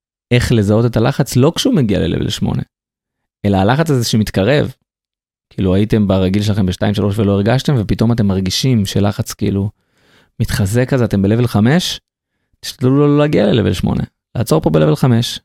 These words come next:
לנשום, להגיד, "אוקיי, מה זה בפועל? בוא נפרק את זה." מה זה? זה לחץ ממה זה? זה עבודה? בסדר, זה רק עבודה. זה בא והולך. היה לי עוד ארבעים עבודות לפני, ויהיה לי גם אחרי, וזה בסדר. אותו דבר עם כל דבר בחיים שלנו.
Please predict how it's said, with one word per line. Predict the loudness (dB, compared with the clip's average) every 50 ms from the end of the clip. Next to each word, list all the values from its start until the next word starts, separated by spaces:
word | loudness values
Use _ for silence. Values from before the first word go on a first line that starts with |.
| _ -2
לנשום, | 0 0 0 2 2 2 2 2 0 -4 -8 _ _ _ _ -4
להגיד, | -2 0 0
"אוקיי, | 0 0 0 -2 -2 -2 -2 -4 _ _ _ _ _ _ _ _ _ _ _ _ _ _ -4
מה | -2 0 0
זה | 0
בפועל? | 0 0 0 0 0 0
בוא | 0 0
נפרק | 0 0 0 0 0 0
את | 0
זה." | 0 -2 -4 -6 _ _ _ _ _ _ _ _ _ _ _ _ _ _ _ _ -4
מה | -2 0 0
זה? | 0 0 -2 -4 _ _ _
זה | -4 -4
לחץ | -2 -2 -2 0
ממה | 0 0 2 2 2
זה? | 0 -2 -2 -6 _ _ -6
זה | -2 0 0
עבודה? | 2 2 2 2 2 2 0 0 -2 _ _ _ _
בסדר, | -10 -6 -4 -2 0 0
זה | 0 0 0 -2
רק | -2 0
עבודה. | 0 0 0 0 -2 -4 -6 _ _ _ _ _ _ _ _ _
זה | -4 0
בא | 2
והולך. | 2 2 4 2 2 2 0 -2 -6 -12 _ _ -6
היה | -2 0
לי | 2 2
עוד | 2 2 2
ארבעים | 2 2 2 2 2
עבודות | 2 0 0 -2 -2 -4
לפני, | -4 -4 -2 0 0 0 -2 -4 _ _ -4
ויהיה | -2 0 0
לי | 2
גם | 2 2 0
אחרי, | 0 -2 -2 -2 0
וזה | 0 -2 -2
בסדר. | -2 -2 -2 0 0 0 0 -2 -4 -6 _ _ _ _ _ _ _ _ _ _ _ _ _ _ _ _ _ _ _ _ _ _ _ _
אותו | _ 0 0
דבר | 2 2 2
עם | 2 2
כל | 2 2
דבר | 2 4 2
בחיים | 2 2 2 0 0 0
שלנו. | 0 0 -2 -2 -4